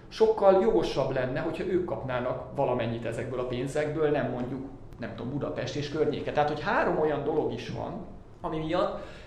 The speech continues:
matematikailag szinte biztos, hogy Magyarország kevesebb pénzt kell, hogy kapjon. Tehát, hogy nem voltunk túl kedvesek, kevesebb befizető lesz, és más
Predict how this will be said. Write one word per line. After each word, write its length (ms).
matematikailag 840
szinte 260
biztos, 320
hogy 100
Magyarország 540
kevesebb 360
pénzt 400
kell, 300
hogy 240
kapjon. 420
Tehát, 300
hogy 420
nem 140
voltunk 340
túl 340
kedvesek, 640
kevesebb 400
befizető 500
lesz, 300
és 140
más 320